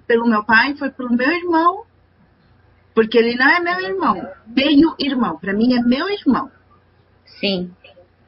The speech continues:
Speaker 2: Que
Speaker 1: Sabe?
Speaker 2: bacana essa parte também, não só do, não, não só do conhecimento que atrela, né, a pe-, a pessoa que nós somos,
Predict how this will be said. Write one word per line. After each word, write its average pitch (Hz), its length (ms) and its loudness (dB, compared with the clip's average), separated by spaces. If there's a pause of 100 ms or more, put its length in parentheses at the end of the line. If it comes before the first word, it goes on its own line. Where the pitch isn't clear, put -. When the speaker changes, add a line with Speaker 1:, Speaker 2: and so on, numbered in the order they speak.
(640)
Speaker 2:
Que - 60 0
Speaker 1:
Sabe? 247 160 0
Speaker 2:
bacana 254 240 0
essa 269 260 -2
parte 254 300 -2
também, 247 320 -2
não 277 160 -2
só 285 240 0
do, 247 280 -2
não, 226 340 -2
não 247 200 -2
só 294 220 0
do 262 140 -4
conhecimento 262 680 0
que - 100 -4
atrela, 240 460 0
né, 233 220 2
a 226 200 0
pe-, - 160 -8
a 233 120 2
pessoa 269 480 2
que - 260 -10
nós 233 300 -6
somos, 190 360 -2